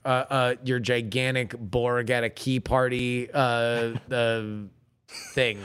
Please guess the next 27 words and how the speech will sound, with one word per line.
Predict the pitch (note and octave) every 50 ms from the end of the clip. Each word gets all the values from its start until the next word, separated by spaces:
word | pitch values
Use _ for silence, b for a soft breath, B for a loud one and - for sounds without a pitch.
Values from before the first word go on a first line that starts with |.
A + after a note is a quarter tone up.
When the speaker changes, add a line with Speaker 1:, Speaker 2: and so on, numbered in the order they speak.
| F#2
Speaker 2:
Well, | - G3 A3
you | G#3+ G#3
know | B3 C#4+ D4+
what's | D4+ -
crazy | - A#3 A3+ B3+ C4+ G3 F3+ F#3 D3 -
is | E3+ F3+ D#3+ C#3 C#3
that, | - D#3+ D3+ C#3+ -
like, | A#2 C3+ - - -
it, | B2+ D3+
w-, | - - C#3 - -
in | - D#3+ D#3+ E3 D#3 D3 C#3+ C3
the, | D3 D3 C#3+ C#3 C3+ B2 G#2 - C3 G2+ -
what, | B2 A2 A#2+ A2+ F2 -
decade | - A2+ C3 - - C3 B2+ B2+ C#3 D3+ D3 D#3 - _ _
since, | - - - C#3+ D3 C#3+ - - - -
since | - - D3 C#3+ C3+ C#3
then, | C3+ D3+ D3 D#3+ F3+ G3 - B B B B B
like, | - A2+ A2+ G#2+ - -
we | - A2 A2 A#2+ C3+ C3+
have | B2 A#2+ A#2+ -
seen | - - D#3 E3 E3+ F3 E3+
tech | E3 - C#3 C#3 -
miniaturized. | - B2+ B2 B2+ C#3 C#3+ - - C#3+ C3+ C3+ C3+ C#3 C#3 - A2+
We've | A2+ -
seen | - - C3+ C3+ C3+
chips | - - - B2+ - -
get | - - A2 G2+ G2 -